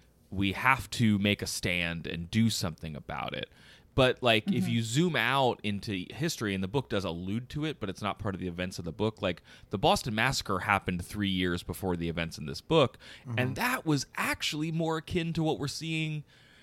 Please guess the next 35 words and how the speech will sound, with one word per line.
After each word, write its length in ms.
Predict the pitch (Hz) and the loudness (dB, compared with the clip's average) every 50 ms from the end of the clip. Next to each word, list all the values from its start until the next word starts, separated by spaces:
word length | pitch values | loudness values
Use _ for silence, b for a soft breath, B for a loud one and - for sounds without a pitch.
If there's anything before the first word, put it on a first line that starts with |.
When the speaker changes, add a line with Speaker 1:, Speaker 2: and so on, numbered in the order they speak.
| b b - | b b -6
Speaker 1:
today, 400 | - 165 156 156 147 151 156 160 | -2 0 0 2 2 2 4 2
where, 180 | 147 151 147 143 | 4 2 2 2
like, 320 | 139 139 135 131 - - | 4 4 2 2 0 -6
you 200 | 120 123 127 131 | -2 2 4 4
yell 440 | 123 110 101 110 117 123 135 139 131 | 4 4 4 6 8 8 8 8 8
at 140 | 127 - 110 | 6 4 6
government 420 | 120 131 143 139 135 123 117 107 | 8 8 8 8 6 4 4 2
officials 480 | 107 104 - 123 110 - - 113 101 92 | 2 2 4 4 4 4 2 -2 -2 0
in 140 | 107 104 104 | 0 0 0
the 60 | 95 | 0
street 420 | - - - - 131 131 127 - - | 0 -2 0 2 2 2 2 0 -2
because 300 | - 95 - 107 98 90 | -6 -4 -2 -2 -2 0
they're 140 | 104 101 95 | 0 0 0
committing 420 | - - 104 107 110 104 104 104 | 0 -2 0 2 2 2 2 2
heinous 320 | 113 110 107 101 95 - | 2 0 0 0 -2 -4
crimes, 580 | - - - 139 135 131 110 90 78 85 - - B B B B B B B - | -4 -2 0 2 4 4 4 2 0 -2 -6 -12 B B B B B B B -2
and 160 | 117 113 - | -2 -2 0
so 220 | - 131 113 113 | 2 4 6 6
they, 120 | 110 110 110 | 6 6 6
like, 220 | 113 113 107 - | 6 4 4 4
all 180 | 117 117 120 117 | 4 4 4 4
yelled 540 | 101 92 92 98 104 107 120 120 120 113 | 2 0 2 2 2 4 4 2 2 4
at 140 | 117 117 117 | 4 4 4
a 40 | 110 | 2
British 400 | 95 113 117 127 139 127 - - | 2 2 0 2 2 2 0 0
dude, 380 | - 98 98 98 104 104 - - | 0 0 2 2 2 0 -2 -4
and 160 | - 101 104 | -4 -2 0
then 160 | 107 110 113 | 0 0 0
they 120 | 110 104 101 | 0 0 0
got 200 | 107 98 - - | 2 0 0 0
shot 320 | - - 123 113 110 - | -2 -2 0 -2 -2 -4
for 300 | - - 87 78 71 60 | -8 -6 -6 -6 -6 -6
it. 160 | - - - - B B B B B | -8 -10 -12 -14 B B B B B
Speaker 3:
Right. 160 | - - 117 123 | -10 -4 -2 0
Speaker 1:
So, 600 | 160 123 139 123 120 117 113 110 110 107 101 | 2 4 4 4 4 4 4 4 4 2 0